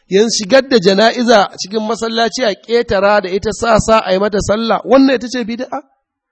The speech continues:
Fa balaga zalika Aisha, sai labari ya iska sayyida Aisha radiyallahu anha,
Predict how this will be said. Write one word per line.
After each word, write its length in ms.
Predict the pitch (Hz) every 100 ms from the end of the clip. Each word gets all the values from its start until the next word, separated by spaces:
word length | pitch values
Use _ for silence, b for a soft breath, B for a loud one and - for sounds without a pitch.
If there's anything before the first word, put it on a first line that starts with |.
| _
Fa 60 | -
balaga 340 | 208 202 180 185
zalika 500 | 180 180 185 185 165 165
Aisha, 360 | - 180 175 175 _ _ _ _ _
sai 180 | - 202
labari 440 | 190 170 180 175
ya 80 | 165 190
iska 220 | 175 156
sayyida 400 | 160 185 165 170 165
Aisha 440 | 185 170 156 170
radiyallahu 680 | 170 160 180 170 170 175 160 -
anha, 360 | 180 165 175